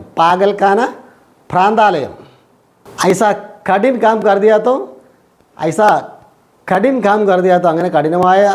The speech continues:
ജോലി ചെയ്താൽ, ഇങ്ങനെ കഠിനമായ ജോലി ചെയ്താൽ ഇടയ്ക്ക് നന്ദിയുടെ ഒരു വാക്ക് പറയണമെന്ന് ആഗ്രഹമുണ്ട്. ഞാൻ ചെറുതായിട്ട് എനിക്കറിയുന്നത് പോലെയൊക്കെ മറ്റുള്ളവരെ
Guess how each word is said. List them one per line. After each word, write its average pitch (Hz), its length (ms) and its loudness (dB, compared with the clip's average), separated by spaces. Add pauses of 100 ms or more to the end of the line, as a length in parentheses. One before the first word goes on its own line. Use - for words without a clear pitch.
(140)
ജോലി 170 300 0
ചെയ്താൽ, 175 300 2 (1000)
ഇങ്ങനെ 185 220 2 (280)
കഠിനമായ 185 420 2 (140)
ജോലി 190 200 0 (100)
ചെയ്താൽ 165 300 2 (760)
ഇടയ്ക്ക് 220 320 2
നന്ദിയുടെ 240 380 2
ഒരു 190 120 0
വാക്ക് 147 240 -2
പറയണമെന്ന് 123 400 -6
ആഗ്രഹമുണ്ട്. 107 420 -14 (720)
ഞാൻ 170 100 -4 (120)
ചെറുതായിട്ട് 170 640 0 (1200)
എനിക്കറിയുന്നത് 170 600 2
പോലെയൊക്കെ 165 360 0
മറ്റുള്ളവരെ 151 360 -2